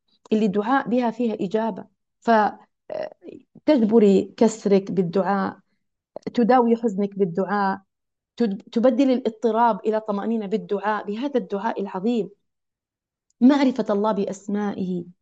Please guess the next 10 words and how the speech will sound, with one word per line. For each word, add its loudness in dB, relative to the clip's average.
وصفاته، 2
والله 4
سر -6
السعادة، -6
والله 2
الكلام -2
عن -4
الله -4
في -6
سعادة. -6